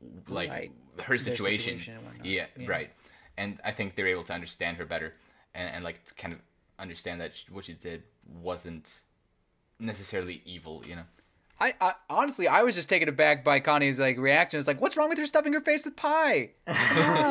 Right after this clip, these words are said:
Speaker 2: on."
Speaker 1: <laughs> But, but here, here's the thing. I realized, or I, I, I did some, some, some research, and I realized that, uh, I think it's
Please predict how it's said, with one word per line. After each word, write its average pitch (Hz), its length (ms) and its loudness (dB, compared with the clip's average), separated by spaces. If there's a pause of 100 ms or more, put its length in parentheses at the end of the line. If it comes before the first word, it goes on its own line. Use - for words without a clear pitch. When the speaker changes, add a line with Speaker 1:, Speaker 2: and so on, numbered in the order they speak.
(160)
Speaker 2:
on." - 140 0
Speaker 1:
<laughs> 480 100 0
But, 175 360 8 (400)
but 165 140 6
here, 180 180 2
here's 180 280 6
the 175 80 0
thing. 147 360 2
I 135 120 6 (120)
realized, 123 760 4
or 127 120 4
I, 127 180 6
I, 127 360 4
I 123 60 4
did 135 220 -2
some, 120 300 -2 (340)
some, 120 220 -2
some 117 160 0
research, 120 600 -6 (340)
and 123 140 0
I 127 100 6
realized 151 480 0
that, 120 360 2 (420)
uh, 101 440 0 (840)
I 139 60 -6
think 190 260 -6
it's - 280 -6